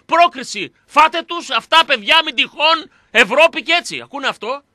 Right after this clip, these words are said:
Και βέβαια θα είναι έτοιμοι να ακούσουν και τον Πινελίκη, αν κάνουν ήττες, αν κάνουν αποκλεισμούς. Έτσι είναι αυτά, παιδιά.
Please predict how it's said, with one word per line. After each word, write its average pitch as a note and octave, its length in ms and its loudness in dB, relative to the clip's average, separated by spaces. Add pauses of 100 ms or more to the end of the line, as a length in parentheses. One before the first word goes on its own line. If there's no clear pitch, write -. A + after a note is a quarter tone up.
(1120)
Και A3+ 140 -8
βέβαια D4 240 -8
θα C#4 100 -10
είναι C#4 140 -6
έτοιμοι C#4+ 260 -6
να C4+ 100 -2
ακούσουν C4+ 300 -10
και C4+ 80 -14
τον A3 140 -10
Πινελίκη, A3 600 -14 (100)
αν C#4 200 -12
κάνουν C4 320 -12
ήττες, A#3 340 -14
αν A#3 120 -16
κάνουν C4 200 -12
αποκλεισμούς. F#3 640 -18 (260)
Έτσι D#4+ 240 -14
είναι A3+ 100 -18
αυτά, A#2 180 -18
παιδιά. A#2+ 360 -20